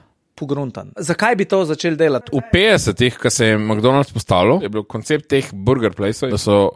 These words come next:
Speaker 2: kelnerji na kotalkah do tvojega avta prinesli,
Speaker 1: A, okej, ja.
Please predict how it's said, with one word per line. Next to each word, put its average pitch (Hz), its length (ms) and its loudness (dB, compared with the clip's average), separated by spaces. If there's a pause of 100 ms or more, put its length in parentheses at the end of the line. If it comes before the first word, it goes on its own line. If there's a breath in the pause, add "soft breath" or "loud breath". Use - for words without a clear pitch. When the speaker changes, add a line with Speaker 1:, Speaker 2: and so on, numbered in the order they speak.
(120)
Speaker 2:
kelnerji 127 420 2
na 113 100 -2
kotalkah 143 640 -2 (340)
do 110 160 -6
tvojega 127 320 0
avta 117 340 2
prinesli, 101 680 -2
Speaker 1:
A, 180 260 -8
okej, 165 260 -8
ja. 135 240 -12